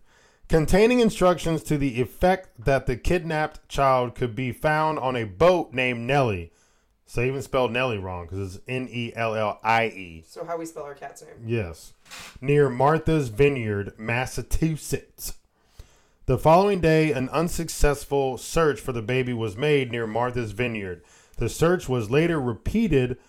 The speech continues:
Speaker 1: uh, repeated. Doctor Condom was positive that he would recognize John, or Cemetery John, that, I just added that myself,
Speaker 2: Mm-hmm.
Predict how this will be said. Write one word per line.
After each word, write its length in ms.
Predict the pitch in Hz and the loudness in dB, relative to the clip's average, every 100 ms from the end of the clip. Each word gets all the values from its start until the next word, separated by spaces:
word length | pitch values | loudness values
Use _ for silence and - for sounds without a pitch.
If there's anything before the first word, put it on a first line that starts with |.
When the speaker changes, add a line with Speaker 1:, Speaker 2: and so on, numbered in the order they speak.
| _ _ _ _ - | _ _ _ _ -6
Speaker 1:
uh, 560 | 127 120 113 107 101 - | -2 0 0 -2 -4 -6
repeated. 560 | 107 - 131 113 90 82 98 | -8 -4 -4 -4 -6 -10 0
Doctor 400 | 131 151 156 147 | 2 2 2 -4
Condom 560 | - 160 170 139 131 131 | 0 -2 0 -2 -4 -6
was 340 | 117 123 120 - | -2 0 -2 -4
positive 500 | - 143 156 151 131 | 0 2 2 0 0
that 220 | 123 113 | -2 -2
he 180 | 110 151 | -4 -2
would 260 | 147 113 | 0 0
recognize 760 | 113 160 156 127 120 117 113 95 | 0 0 -2 -4 -4 -4 -6 -10
John, 680 | 98 131 139 117 107 117 127 - | -2 0 2 0 -2 -6 -12 -8
or 200 | 107 107 | -6 -6
Cemetery 560 | - 131 113 107 92 | -6 -6 -6 -6 -6
John, 420 | 87 95 95 107 110 | -6 -8 -8 -10 -12
that, 200 | 95 98 | -12 -10
I 60 | 92 | -10
just 180 | 87 82 | -14 -14
added 220 | 87 87 | -14 -12
that 120 | 82 | -14
myself, 600 | 82 82 92 - _ _ - | -14 -16 -16 -16 _ _ -14
Speaker 2:
Mm-hmm. 280 | 170 160 | -10 -10